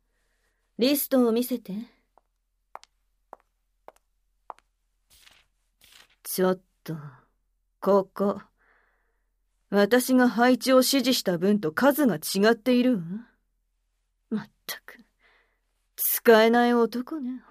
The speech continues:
本当に。これだから無能は嫌いなのよ。手間のかかる。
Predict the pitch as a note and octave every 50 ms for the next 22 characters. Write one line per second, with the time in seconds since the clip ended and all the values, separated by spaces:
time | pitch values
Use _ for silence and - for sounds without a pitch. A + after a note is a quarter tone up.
0 | - - - D#3 D3+ _ _ _ - F3 E3 D3 D3 C#3+ F#3 - _ _ _ _
1 | _ _ _ _ _ _ _ _ _ _ _ _ _ _ _ _ _ _ _ -
2 | - F3+ D#3+ C#3+ D#3+ F3+ - E4 F4+ - - A3+ F3 E3+ E3 F3 F#3 F#3 F#3 F#3+
3 | G3 G3+ G3 G3+ G3 G3+ - - A3+ G3 G3 G#3 G#3+ G#3 G#3+ G#3+ G3+ - G1+ -
4 | - _ _ _ _ _ _ _ _ _ _ _ _ _ _ - F#3+ E3 C3+ D3
5 | E3+ - - - - - - - F3+ - - - - - - _